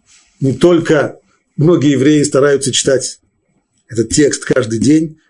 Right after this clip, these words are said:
вспоминая об этом, но и в самые критические минуты всегда вспоминается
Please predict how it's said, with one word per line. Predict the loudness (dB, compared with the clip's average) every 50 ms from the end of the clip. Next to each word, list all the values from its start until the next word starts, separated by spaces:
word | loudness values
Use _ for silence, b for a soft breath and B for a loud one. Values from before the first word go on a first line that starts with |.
| b
вспоминая | _ -12 -4 -2 -2 0 0 0 0 0 -2 0
об | 0 0
этом, | 0 0 -2 -6 -8 -8 _ _ _ _ _ -2
но | 0 2 2 4
и | 2 2
в | 0 0
самые | 0 0 2 2 0 0 -2 -4 -6 -8 _ _ _ _ _
критические | -6 -6 -4 -4 -4 -6 -6 -6 -8 -4 -4 -2 -2
минуты | 0 0 0 0 -2 -2 -4 -6 B B B B B
всегда | B -6 -6 -6 -2 0 0 -2 -2 -6
вспоминается | -10 -8 -6 -4 -2 -2 -2 -2 -2 -2 -4 -6 -6 -6 -6 -8 -10